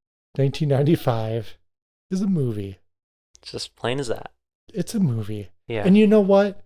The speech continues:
Speaker 1: I'm gonna say that, and I would have not given it that rating until we just rewatched it, and I gave it an honest shot. I've seen this movie a bunch because,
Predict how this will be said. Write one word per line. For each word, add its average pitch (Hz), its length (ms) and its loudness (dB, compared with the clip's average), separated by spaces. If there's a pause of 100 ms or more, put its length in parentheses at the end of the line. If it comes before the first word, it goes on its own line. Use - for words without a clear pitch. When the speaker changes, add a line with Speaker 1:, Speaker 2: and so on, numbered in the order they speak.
(340)
Speaker 1:
I'm 185 100 6
gonna 220 160 6
say 139 300 4
that, 151 320 2
and 143 320 2 (340)
I 175 140 4
would 196 220 6
have 131 140 4
not 151 580 2 (540)
given 151 360 2
it 156 260 0 (100)
that 135 360 0
rating 131 540 -4 (580)
until 135 320 2
we 131 120 2
just 131 280 -2
rewatched 117 500 -4
it, 143 300 -4 (340)
and 135 160 0
I 123 160 2
gave 127 340 2
it 123 60 0
an 120 180 -2
honest 117 300 -6
shot. 110 420 -8 (280)
I've 196 200 2
seen 202 360 4
this 214 240 4
movie 226 400 2 (600)
a 143 120 2 (320)
bunch 113 640 -2 (560)
because, 143 380 -2